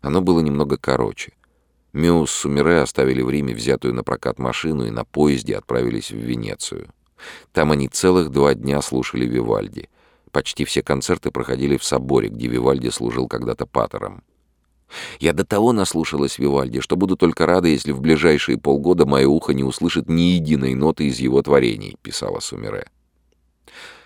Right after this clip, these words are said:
Дальше она делилась восторгами по поводу вкуснейших морепродуктов, запечённых в пергаменте, которые они вместе с Мю ели в одном из венецианских ресторанов.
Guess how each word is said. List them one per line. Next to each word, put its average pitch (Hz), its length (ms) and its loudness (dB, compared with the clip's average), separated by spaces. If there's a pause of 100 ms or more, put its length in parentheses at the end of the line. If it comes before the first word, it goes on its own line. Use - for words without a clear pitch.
(300)
Дальше 90 380 2
она 80 180 0
делилась 71 400 2
восторгами 67 600 -2
по 62 140 -4
поводу 67 340 -4
вкуснейших 67 640 -6
морепродуктов, 62 760 -6
запечённых 58 580 -8
в - 60 -20
пергаменте, 60 640 -4
которые 60 460 -4
они 67 200 -4
вместе 60 380 -8
с - 120 -10
Мю 67 300 -2
ели 64 280 0
в 57 80 -2
одном 60 320 -6
из 57 80 -10
венецианских 57 720 -8
ресторанов. - 640 -10